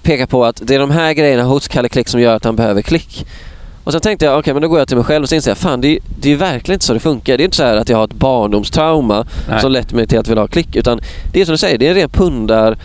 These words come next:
Speaker 1: eller så här spelmissbruksbeteende.
Speaker 2: Ja, jag vet.
Speaker 1: Det är liksom så här, eh, det är ett belöningssystem.
Speaker 2: Ja.
Speaker 1: Du, du, och det är därför massa människor av helt olika bakgrund, helt olika uppväxt kan bli klickberoende.
Speaker 2: Mm.
Speaker 1: För att det är liksom bara den här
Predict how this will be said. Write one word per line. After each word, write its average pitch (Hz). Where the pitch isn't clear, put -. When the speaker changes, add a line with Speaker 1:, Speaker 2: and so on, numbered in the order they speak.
Speaker 1:
eller 139
så 131
här 120
spelmissbruksbeteende. 113
Speaker 2:
Ja, 107
jag 107
vet. 95
Speaker 1:
Det 135
är 156
liksom 175
så 175
här, 139
eh, 123
det -
är 156
ett 135
belöningssystem. 151
Speaker 2:
Ja. 101
Speaker 1:
Du, 165
du, 151
och 151
det 143
är 143
därför 175
massa 180
människor 117
av 120
helt 170
olika 139
bakgrund, 120
helt 139
olika 123
uppväxt -
kan 123
bli 156
klickberoende. 95
Speaker 2:
Mm. 131
Speaker 1:
För 139
att 143
det 147
är 165
liksom 175
bara 147
den 127
här 120